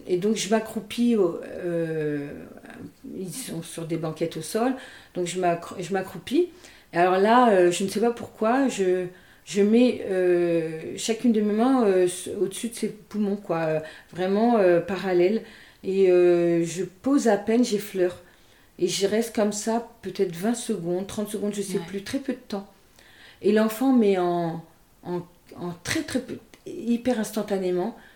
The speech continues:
Speaker 1: euh,
Speaker 2: Il reprend une respiration.
Speaker 1: il reprend une
Speaker 2: Ouais,
Speaker 1: respiration
Speaker 2: c'est fou.
Speaker 1: normale, il arrête de sangloter,
Speaker 2: Ah,
Speaker 1: tout
Speaker 2: c'est
Speaker 1: rentre
Speaker 2: fou.
Speaker 1: dans l'ordre. Mais en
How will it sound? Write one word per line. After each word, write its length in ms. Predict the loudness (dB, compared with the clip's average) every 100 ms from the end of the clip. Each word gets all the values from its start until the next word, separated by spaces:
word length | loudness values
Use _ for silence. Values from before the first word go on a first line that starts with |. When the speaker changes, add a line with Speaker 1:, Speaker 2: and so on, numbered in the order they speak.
| _ _ _ -6
Speaker 1:
euh, 920 | 0 2 4 4 4 4 4 2 0 -2
Speaker 2:
Il 320 | -6 -10 -18
reprend 280 | -18 -14 -14
une 100 | -14
respiration. 340 | -16 -20 -10 -2
Speaker 1:
il 80 | 2
reprend 320 | 2 2 0
une 60 |
Speaker 2:
Ouais, 60 | 0
Speaker 1:
respiration 520 | -2 -4 -4 -4 -4 -4
Speaker 2:
c'est 40 |
fou. 60 | -4
Speaker 1:
normale, 400 | -2 0 0 -2
il 140 | 0 0
arrête 280 | 0 -2
de 60 | -4
sangloter, 720 | -6 -6 -2 -4 -2 -2 -4 -6 _ _ _ _ _
Speaker 2:
Ah, 60 | -6
Speaker 1:
tout 60 | 0
Speaker 2:
c'est 60 |
Speaker 1:
rentre 160 | 0 2
Speaker 2:
fou. 80 | 2
Speaker 1:
dans 180 | 4 4
l'ordre. 380 | 2 0 -10 _ _ _ _ -2
Mais 220 | 4 6
en 540 | 6 4 4 2 2